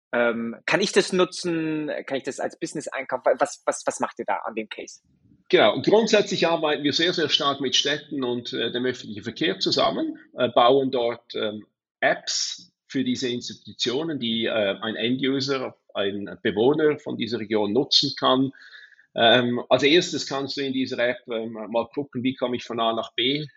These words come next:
Speaker 2: äh, in Kombination von sämtlichen Verkehrsmitteln, also nicht nur Ö V, ist auch dein Privatfahrzeug mit drin, ist eine Kombination von Taxi und Ö V oder Scooter und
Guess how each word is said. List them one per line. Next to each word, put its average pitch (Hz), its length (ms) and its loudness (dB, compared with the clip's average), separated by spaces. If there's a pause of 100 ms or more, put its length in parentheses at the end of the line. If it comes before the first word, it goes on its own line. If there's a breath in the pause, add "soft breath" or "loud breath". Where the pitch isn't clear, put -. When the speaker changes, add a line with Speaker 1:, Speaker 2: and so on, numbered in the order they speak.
(100)
Speaker 2:
äh, 113 220 -6
in 123 140 -2
Kombination 117 680 -4
von 110 220 -4
sämtlichen 120 460 0
Verkehrsmitteln, 139 800 0
also 101 160 -6
nicht 123 240 -2
nur 101 160 -2
Ö 143 180 8
V, 127 380 6
ist 90 200 -4
auch 95 120 -4
dein 107 160 -2
Privatfahrzeug 117 960 0
mit 113 200 -4
drin, 110 300 -2
ist 104 220 -6
eine 101 160 -8
Kombination 123 600 -2
von 180 200 0
Taxi 135 420 4
und 120 180 0
Ö 117 200 4
V 113 280 4
oder 165 220 0
Scooter 127 840 0
und 160 400 2